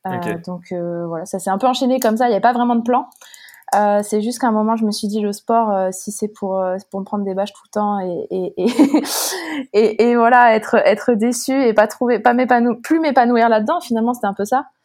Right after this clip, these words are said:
Speaker 1: Dans ce modèle qu'on me proposait, eh ben, j'ai préféré, euh, découvrir, euh, autre chose et, euh, et travailler dans le sport, bah, ça a été un peu une évidence, en fait. Enfin, si j'ai, j'ai cherché, euh, les trucs qui me faisaient le plus vibrer et en fait, euh, l'événementiel sportif,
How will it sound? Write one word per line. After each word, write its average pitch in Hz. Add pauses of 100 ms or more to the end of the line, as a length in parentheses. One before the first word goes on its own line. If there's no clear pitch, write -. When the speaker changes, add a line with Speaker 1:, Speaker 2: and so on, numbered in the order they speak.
(260)
Speaker 1:
Dans 208
ce 214
modèle 220 (160)
qu'on 226
me 214
proposait, 220
eh 196
ben, 185
j'ai 185
préféré, 196
euh, 185 (880)
découvrir, 190
euh, 180
autre 185
chose 214
et, 185
euh, 175 (140)
et 208
travailler 202
dans 196
le 190
sport, 233
bah, 185
ça 185
a 180
été 175
un 170
peu 262
une 233
évidence, 202
en 202
fait. 214 (100)
Enfin, 190 (1160)
si 190
j'ai, 185
j'ai 185
cherché, 202
euh, 185
les 185
trucs 233
qui -
me 208
faisaient 208
le 208
plus 247
vibrer 233
et 196
en 190
fait, 233
euh, 190
l'événementiel 190
sportif, -